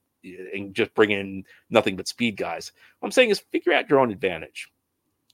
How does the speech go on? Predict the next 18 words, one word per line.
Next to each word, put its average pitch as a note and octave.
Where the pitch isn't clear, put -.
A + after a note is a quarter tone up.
and A2
don't E3+
be F3
pigeonholed G2+
into G2+
doing G2+
things G2
exactly G2
the F#2
way F#2
the F2+
rest F#2
of E2+
the E2+
N E2+
F E2
L E2
does. D#2